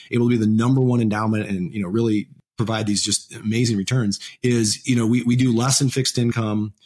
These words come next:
We do more in alternatives, you, you know, especially, like, private equity and, and, and venture capital, private real estate. You know, you have these people running around buying, you know, timber all over the world and things like that.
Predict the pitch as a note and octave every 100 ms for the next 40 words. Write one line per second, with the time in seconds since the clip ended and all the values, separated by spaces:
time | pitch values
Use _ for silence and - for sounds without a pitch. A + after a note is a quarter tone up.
0 | _ - A2+ A#2+ A#2+ B2 B2 A#2+ B2 A2+
1 | G#2 G#2+ G#2 G2+ G2 - A#2 A#2+ A2+ G2+
2 | A#2+ A2 G2+ - A#2 A2 G#2 A2 G2+ F#2+
3 | F2+ - F#2+ G2+ G#2+ G#2 G#2 F#2 G#2+ -
4 | G#2 F#2+ F#2+ F#2+ F#2+ F#2 - G2 G2 -
5 | - C3+ B2+ C#3 A#2+ B2 B2 A#2+ A2+ A#2
6 | A2+ G2+ C3 G2 - A#2 A2 G2+ G#2 G2+
7 | F#2+ F#2 F2 - G2+ G#2+ G2+ A2+ A2+ -